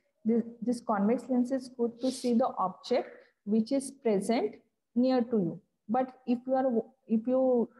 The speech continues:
uh, want to see the object far away from you, then you should use the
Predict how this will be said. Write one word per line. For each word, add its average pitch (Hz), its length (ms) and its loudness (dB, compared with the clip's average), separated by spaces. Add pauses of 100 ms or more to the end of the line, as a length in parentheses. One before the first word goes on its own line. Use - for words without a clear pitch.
(260)
uh, 180 160 -2
want 214 420 0
to 285 80 0
see 254 220 -2
the 220 100 2
object 226 560 0
far 190 240 0
away 214 300 2
from 262 200 0
you, 277 200 -10 (400)
then 226 320 0 (320)
you 226 160 4
should 233 240 0
use 202 300 2
the 330 120 -2